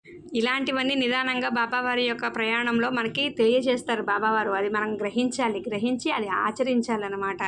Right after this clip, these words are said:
అంతేగాని "నేను కోరుకున్నాను, నా కోరికలు తీరటం లేదు,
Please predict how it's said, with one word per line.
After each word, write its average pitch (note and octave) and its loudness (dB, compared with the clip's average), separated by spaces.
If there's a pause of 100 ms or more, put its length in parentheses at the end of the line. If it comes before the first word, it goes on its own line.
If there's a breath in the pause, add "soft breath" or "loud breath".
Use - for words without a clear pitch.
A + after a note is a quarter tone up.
(720)
అంతేగాని A#3+ 0
"నేను A3+ 2
కోరుకున్నాను, A3+ 2
నా A3+ 2
కోరికలు A3+ 0
తీరటం A3 0
లేదు, G#3 0